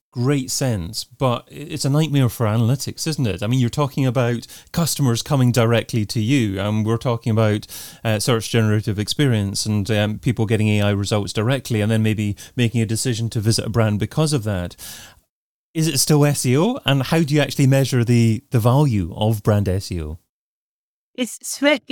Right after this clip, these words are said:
Speaker 2: I mean, is it still S E O? We, we've been asking that question for, since, since I started, you know, when it was, like, page titles and that, and then we, and, and then, you know, speed became a metric and we all went tech.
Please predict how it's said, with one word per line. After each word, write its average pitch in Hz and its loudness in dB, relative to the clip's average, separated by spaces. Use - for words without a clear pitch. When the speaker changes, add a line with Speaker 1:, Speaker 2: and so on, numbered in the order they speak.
Speaker 2:
I 240 2
mean, 240 4
is 240 -4
it 240 -2
still 214 -2
S 196 -2
E 208 0
O? 160 -4
We, 240 0
we've 247 0
been 254 -2
asking 247 -2
that 214 0
question 185 -6
for, 196 -4
since, 240 0
since 240 -2
I 208 0
started, 220 -2
you 190 -2
know, 190 -2
when 233 2
it 240 0
was, 226 -2
like, 202 0
page 233 -4
titles 202 -2
and 185 -6
that, 196 0
and 190 -2
then 214 2
we, 202 -4
and, 220 -8
and 208 0
then, 220 4
you 214 2
know, 185 -2
speed 233 -4
became 214 -4
a 202 -2
metric 208 -2
and 185 -4
we 226 2
all 214 2
went 190 -2
tech. - -10